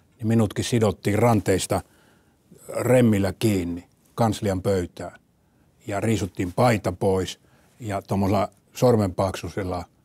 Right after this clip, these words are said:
rottinkikepillä hakattiin selkään niin paljon, että, että sieltä tuli veri. Ja sitten katos, kun mä en itkenyt, niin se ukko hakkas vielä lujempaa ja huusi, "Etkö sä, kakara, ees kuule osaa, kuule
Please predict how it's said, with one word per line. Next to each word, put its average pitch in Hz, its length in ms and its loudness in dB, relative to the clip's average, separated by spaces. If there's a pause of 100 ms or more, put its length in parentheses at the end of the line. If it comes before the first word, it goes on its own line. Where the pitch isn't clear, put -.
(200)
rottinkikepillä 95 920 -4
hakattiin 92 760 -4
selkään 87 680 0 (420)
niin 127 200 2
paljon, 104 380 2
että, 98 300 -6 (120)
että - 400 -6
sieltä 98 280 -4
tuli 107 260 0
veri. 95 420 2 (800)
Ja 110 60 -10
sitten - 280 0
katos, 113 360 -2
kun 113 260 -4 (380)
mä 127 120 0
en 143 80 2
itkenyt, 87 540 -2 (1200)
niin 104 200 -4
se 135 100 -4
ukko 139 280 0
hakkas 135 420 0
vielä 107 320 0 (280)
lujempaa 123 500 4
ja 92 60 -2
huusi, 127 220 2
"Etkö 123 220 -2
sä, 123 140 0
kakara, 120 520 0
ees 135 260 -2
kuule - 320 -4
osaa, 127 360 0 (120)
kuule 143 220 0